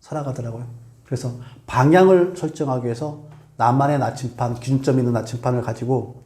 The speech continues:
그 방향대로 쭉 걸어가면서 어느 정도의 타임 스케줄에 맞춰서 속도를 맞춰서 나아가는 것들이 중요하다는 건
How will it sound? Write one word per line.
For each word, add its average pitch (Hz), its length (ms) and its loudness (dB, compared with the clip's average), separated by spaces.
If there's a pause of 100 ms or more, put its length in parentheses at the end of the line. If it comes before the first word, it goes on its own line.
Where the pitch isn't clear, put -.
그 147 140 2
방향대로 175 640 6
쭉 - 180 0
걸어가면서 139 800 -2 (380)
어느 156 260 4
정도의 156 760 4 (140)
타임 185 300 2
스케줄에 160 420 -2
맞춰서 127 840 -6
속도를 - 440 2
맞춰서 131 640 -6 (260)
나아가는 127 500 0
것들이 123 320 -4
중요하다는 120 540 -2
건 135 400 -8